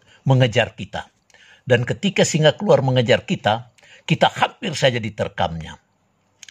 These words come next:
Pertanyaan yang saya mau tanyakan sini, mari kita pikirkan. Pertanyaan ini tolong dijawab.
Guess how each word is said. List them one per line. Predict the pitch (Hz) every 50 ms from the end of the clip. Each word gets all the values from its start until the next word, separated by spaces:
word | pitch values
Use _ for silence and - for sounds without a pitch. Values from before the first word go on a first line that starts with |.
| - _ _ _ _ _ _ _ _ _ _ _ _
Pertanyaan | 117 107 - - 107 104 110 104 92 95 82 73 76 - _ _ _ -
yang | 135 98 101 98 95 -
saya | - 98 90
mau | 92 87
tanyakan | - 87 87 85 85 - - 85 80
sini, | - - 82 76 71 71 71 - - _ _ _ _ _ _ _ _ _ _ _
mari | 107 107 95 80
kita | - - 101 80 82
pikirkan. | - - 82 - - 80 - - - 76 71 73 71 67 _ _ _ _ _ _ _ _ _ _ _ _ _ _ _ _ _ _ _ _
Pertanyaan | - 117 - 101 - 113 110 104 107 104 101
ini | 98 92 90 87 - - - -
tolong | 101 90 87 85 87
dijawab. | 78 71 71 82 76 80 78 73 73